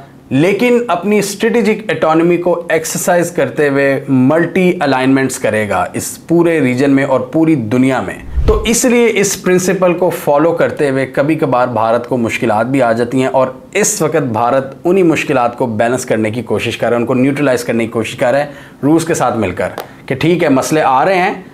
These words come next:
लिहाजा communicate करो। ये एक अच्छी approach है,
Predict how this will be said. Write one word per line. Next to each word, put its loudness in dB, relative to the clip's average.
लिहाजा 2
communicate 2
करो। -4
ये 0
एक -2
अच्छी -2
approach 0
है, 0